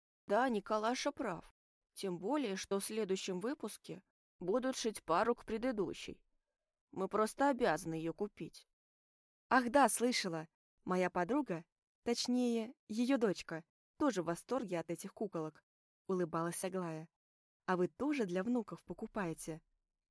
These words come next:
Нет, внуков у нас нет. Не сложилось.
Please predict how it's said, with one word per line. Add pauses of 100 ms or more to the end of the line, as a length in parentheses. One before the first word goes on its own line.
(280)
Нет,
внуков
у
нас
нет. (460)
Не
сложилось.